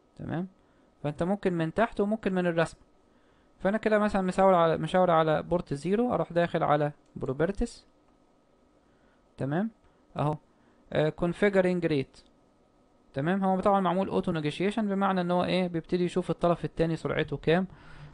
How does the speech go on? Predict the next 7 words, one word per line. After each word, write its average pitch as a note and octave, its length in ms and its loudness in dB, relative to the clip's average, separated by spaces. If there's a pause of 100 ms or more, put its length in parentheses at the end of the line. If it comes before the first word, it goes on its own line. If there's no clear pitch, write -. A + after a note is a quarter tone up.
ويظبط D3+ 500 4
السرعة. G3+ 420 2
لو F3+ 180 4
انت F#3 200 -2
عايز E3+ 640 0 (920)
ان D3 200 -2
انت، D#3+ 360 0